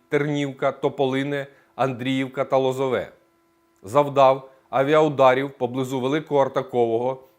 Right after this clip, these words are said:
Первомайського та Ольгиного. Силами розвідувальної групи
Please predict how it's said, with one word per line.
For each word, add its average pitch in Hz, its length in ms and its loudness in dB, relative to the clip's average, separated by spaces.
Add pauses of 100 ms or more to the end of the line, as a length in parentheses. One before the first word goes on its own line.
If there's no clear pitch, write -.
(120)
Первомайського 139 880 0
та 139 180 2
Ольгиного. 95 600 -2 (1200)
Силами 170 480 2
розвідувальної 147 720 0
групи 127 440 -4